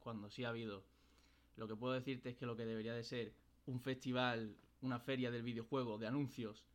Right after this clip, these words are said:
del mundillo, era más bien un a ver quién la tiene más grande, y incluso esa es la actitud que yo he visto,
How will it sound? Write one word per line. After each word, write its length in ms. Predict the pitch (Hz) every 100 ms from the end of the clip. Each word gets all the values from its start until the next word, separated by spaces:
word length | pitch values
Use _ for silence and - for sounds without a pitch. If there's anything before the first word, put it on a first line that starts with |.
| - - - -
del 200 | 123 123
mundillo, 560 | 123 120 127 113 87 - - - - - -
era 180 | 123
más 220 | 123 120 110
bien 320 | 127 123 117
un 640 | 120 120 120 113 113 101 - _ -
a 120 | 113
ver 240 | 123 120 117
quién 160 | 131
la 100 | 120
tiene 200 | 117 123
más 180 | 117 110
grande, 420 | 120 139 147 170 - - - - - - - -
y 920 | 127 123 117 113 113 107 101 98 - - - - - - - -
incluso 520 | 131 127 127 127 120
esa 200 | 117 135
es 60 | 127
la 160 | 123
actitud 340 | 123 120 123 123
que 120 | 113
yo 100 | 113
he 40 |
visto, 760 | 110 110 - 107 104 95 85